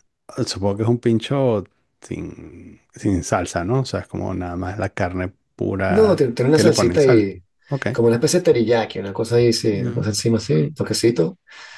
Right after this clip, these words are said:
Speaker 2: Pero es la contextura de la carne, o sea, como se funde, no, no
Speaker 1: Ujú.
Speaker 2: tiene mucha, tiene una grasita
Speaker 1: Ujú.
Speaker 2: ahí, pero sabrosa.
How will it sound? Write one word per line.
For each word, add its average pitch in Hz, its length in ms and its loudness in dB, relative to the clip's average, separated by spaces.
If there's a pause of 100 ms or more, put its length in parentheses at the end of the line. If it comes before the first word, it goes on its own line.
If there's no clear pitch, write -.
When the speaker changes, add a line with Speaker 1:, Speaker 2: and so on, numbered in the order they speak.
(300)
Speaker 2:
Pero 101 160 4
es 95 60 2
la - 120 4
contextura 120 580 4
de 120 60 6
la 123 100 4
carne, 120 340 4
o - 20 4
sea, 110 180 0
como 98 220 -4
se - 160 -6
funde, 120 600 4
no, 107 140 2
no 98 100 0
Speaker 1:
Ujú. - 0 -
Speaker 2:
tiene 104 180 0
mucha, 110 340 2
tiene 113 180 2
una 151 80 8
grasita 117 380 4
Speaker 1:
Ujú. - 0 -
Speaker 2:
ahí, 139 100 6
pero 117 160 6
sabrosa. 117 600 0